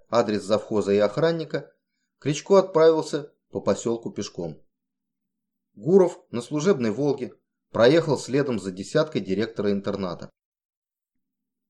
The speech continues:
Примерно через полчаса они въехали на территорию районной больницы,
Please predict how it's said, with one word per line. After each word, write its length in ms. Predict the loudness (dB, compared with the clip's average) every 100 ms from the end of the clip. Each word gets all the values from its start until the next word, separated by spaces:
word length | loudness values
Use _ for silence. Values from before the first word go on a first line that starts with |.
| _
Примерно 540 | 2 4 8 6 6 2
через 280 | 0 -2 -2
полчаса 840 | 0 0 0 0 4 4 0 -10 _ _
они 260 | -4 -2 -2
въехали 440 | 0 0 2 2
на 140 | 0 -2
территорию 600 | 0 -2 2 2 4 4
районной 420 | 4 2 2 0
больницы, 600 | 2 2 2 -4 -8